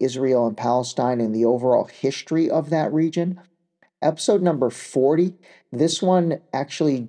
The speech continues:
dived into some audience feedback, which was actually very interesting. So this one's a good listen. There's some audience feedback in there and really perspective that I got across the social media platforms, and then even within,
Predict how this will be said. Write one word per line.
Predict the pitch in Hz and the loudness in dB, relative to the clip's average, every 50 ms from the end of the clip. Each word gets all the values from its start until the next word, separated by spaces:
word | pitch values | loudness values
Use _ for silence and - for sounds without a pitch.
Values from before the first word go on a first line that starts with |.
| _ - | _ -2
dived | - 120 120 131 147 135 - 147 | 0 0 2 2 0 0 -2 -4
into | 139 139 139 147 | -4 -4 -2 -4
some | 127 - - 123 117 113 110 107 - - _ - | -4 -2 -2 -2 -2 -2 -2 -6 -10 -12 _ -2
audience | 135 131 139 147 156 160 143 120 - - | 0 2 2 2 2 0 0 -2 -4 -8
feedback, | - - - 127 135 120 - 120 104 98 104 - - _ - - _ - | -8 -4 -2 -2 -2 0 0 0 0 0 -2 -6 -14 _ -20 -20 _ -12
which | 123 120 - | -8 -6 -4
was | 120 123 | -2 -2
actually | 127 127 135 - - 131 | -2 -2 -2 -2 -2 -2
very | 113 123 120 127 123 117 92 | 0 2 2 4 4 2 2
interesting. | 107 104 - 120 110 - - 110 98 98 95 | 0 -2 -4 -6 -6 -4 -4 -4 -4 -4 -4
So | - - 113 98 101 101 - - - - - | -2 0 0 0 0 -2 -8 -18 -20 -16 -10
this | - - - | -10 -6 -4
one's | 156 143 123 | -4 -2 -2
a | 120 113 | -2 -2
good | 110 131 127 120 120 | 0 0 0 0 2
listen. | 120 123 123 123 - - 131 123 120 107 - | 0 0 0 0 -2 -2 -2 -2 -2 -4 -4
There's | - 117 110 - | -4 -4 -4 -4
some | - 120 117 | -4 -4 -2
audience | 120 123 127 127 117 107 - | 0 0 0 0 -2 -4 -6
feedback | - - - 147 151 143 151 143 135 135 135 143 | -8 -4 -2 -2 0 2 0 0 0 0 -2 -4
in | 139 131 127 | -4 -2 0
there | 131 131 131 127 123 123 123 - - _ - | 2 2 4 2 2 0 -4 -12 -20 _ -6
and | - 110 110 110 113 113 107 113 110 - - - | -4 -2 0 0 0 0 0 0 -2 -4 -6 -8
really | - 117 131 156 180 175 147 117 | -4 0 2 2 4 4 2 0
perspective | - - 110 - - - - 117 117 117 - 131 120 107 | 0 -4 -6 -6 -4 -2 -2 -2 -2 0 -2 -2 -2 0
that | 123 117 107 | 2 2 2
I | 107 104 107 | 2 2 0
got | 104 - 117 110 107 101 101 - - - - | 0 0 0 0 0 -2 -2 -6 -12 -14 -8
across | - 113 - - - 123 113 113 117 - - | -8 -8 -6 -2 0 0 0 0 -2 -4 -2
the | 120 113 | -4 -2
social | - - 113 113 113 - 104 95 | -2 0 -2 -2 -2 -2 -4 -2
media | 107 123 131 139 135 123 | -2 0 0 2 0 0
platforms, | 127 - - 135 113 101 - - - 131 123 113 110 107 104 - - - - - - | -2 -2 -2 -2 -2 -2 -4 -4 -4 -2 0 0 -2 -4 -6 -10 -14 -20 -20 -14 -8
and | 110 110 110 | -6 -4 0
then | 113 113 117 117 117 | 0 0 -2 -2 -2
even | - 175 175 180 165 135 | -2 0 0 0 0 0
within, | 123 127 123 - 135 127 123 123 | -2 -2 0 0 -2 0 -2 -4